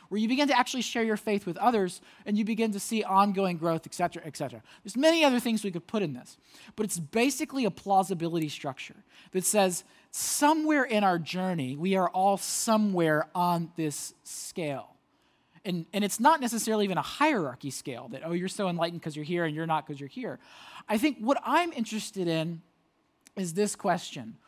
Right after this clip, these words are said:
Where does God pursue us? Where would you mark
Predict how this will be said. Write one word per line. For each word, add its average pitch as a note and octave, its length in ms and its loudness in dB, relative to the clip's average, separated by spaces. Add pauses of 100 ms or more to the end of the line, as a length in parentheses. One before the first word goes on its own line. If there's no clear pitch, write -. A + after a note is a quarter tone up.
(460)
Where A3 920 4 (680)
does G#3 200 -4
God G3 260 4
pursue F#3+ 440 -2
us? - 520 -6 (2000)
Where A3 320 2
would D#4 180 2
you C4 140 4
mark A3 480 6